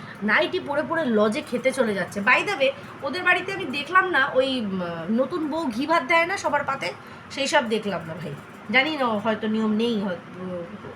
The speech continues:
সব পরিবারে আলাদা আলাদা, but দেখতে পেলাম না। ওরা নিজেরাই চলে গেল, সব খেতে বসে গেল, ওই গরমের মধ্যে সব নাইটি পরেই গেছে। বেশিরভাগ মানুষকে দেখলাম কি সুন্দর কুর্তি পরে আছে, চুড়িদার পরে আছে, আর এই মা মেয়েকে দেখছি কন্টিনিউ নাইটি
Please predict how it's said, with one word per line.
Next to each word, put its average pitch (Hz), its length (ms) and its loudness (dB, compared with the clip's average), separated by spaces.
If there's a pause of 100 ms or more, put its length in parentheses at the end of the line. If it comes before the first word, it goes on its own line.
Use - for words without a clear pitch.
সব 208 180 -2 (140)
পরিবারে 202 320 -2
আলাদা 180 260 0
আলাদা, 165 220 -4 (480)
but 247 160 4
দেখতে 220 260 0
পেলাম 151 200 -6
না। - 440 -12 (1000)
ওরা 247 120 2
নিজেরাই 233 400 4
চলে 240 240 2
গেল, 247 200 0 (100)
সব 233 220 0
খেতে 226 240 -2
বসে 220 220 0
গেল, 240 180 2 (140)
ওই 220 180 2
গরমের 208 380 2
মধ্যে 226 260 -2
সব 233 160 -2
নাইটি 190 360 -2
পরেই 226 180 0
গেছে। 233 220 -2
বেশিরভাগ 269 420 -2
মানুষকে 240 340 0
দেখলাম 233 280 -4
কি 320 80 -10
সুন্দর 240 300 -2
কুর্তি 233 380 -4
পরে 220 140 2
আছে, 214 180 0
চুড়িদার 220 360 0
পরে 214 200 0
আছে, 208 220 -2 (360)
আর 214 140 2
এই 220 60 4
মা 240 300 8
মেয়েকে 302 340 -2
দেখছি 269 360 -4
কন্টিনিউ 254 1080 0
নাইটি 202 360 2